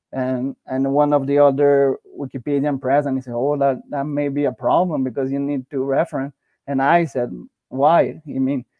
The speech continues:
there's that rule in, in the English and French and many other Wikipedia that are credible sources is, uh, written,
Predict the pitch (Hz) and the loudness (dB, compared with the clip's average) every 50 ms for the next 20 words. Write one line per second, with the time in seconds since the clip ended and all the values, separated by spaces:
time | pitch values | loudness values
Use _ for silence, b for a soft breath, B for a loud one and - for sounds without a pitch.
0 | _ _ - - 147 147 147 143 139 147 147 156 147 147 160 165 170 170 165 147 | _ _ -2 4 4 4 4 6 6 6 8 8 6 4 4 2 2 2 2 0
1 | 131 151 143 139 139 143 - _ _ _ _ _ - 135 135 139 135 135 143 147 | -2 -2 -2 -2 -4 -4 -8 _ _ _ _ _ -4 -2 0 0 2 2 2 2
2 | 139 135 147 147 151 139 143 135 135 - - 139 147 147 139 147 135 135 139 139 | 2 2 2 2 2 0 -2 -4 -4 -2 -2 -2 -2 0 0 -2 -2 -2 -2 -2
3 | 147 147 143 143 139 139 139 143 139 143 143 135 - 139 139 - 143 151 170 156 | -2 -2 0 0 2 2 2 2 2 0 0 -2 -4 -8 -8 -6 -2 -2 0 0
4 | - - 135 139 135 - _ _ _ _ _ - 139 135 127 - 254 233 - _ | 0 -2 -4 -6 -8 -12 _ _ _ _ _ -4 0 0 2 2 0 -4 -10 _
5 | - - 151 139 143 147 139 143 143 139 139 135 127 - - 139 151 170 160 - | -4 -2 0 0 0 0 2 2 4 4 4 2 0 -2 -2 0 0 0 -2 -2
6 | 139 135 127 120 135 135 123 - _ _ _ _ _ _ _ - 143 143 - - | -4 -4 -4 -4 -6 -10 -10 -12 _ _ _ _ _ _ _ -4 -2 -2 -2 -4
7 | - 127 127 123 135 175 170 - 151 123 127 135 | -6 -2 0 2 2 2 2 0 -2 -2 -2 -4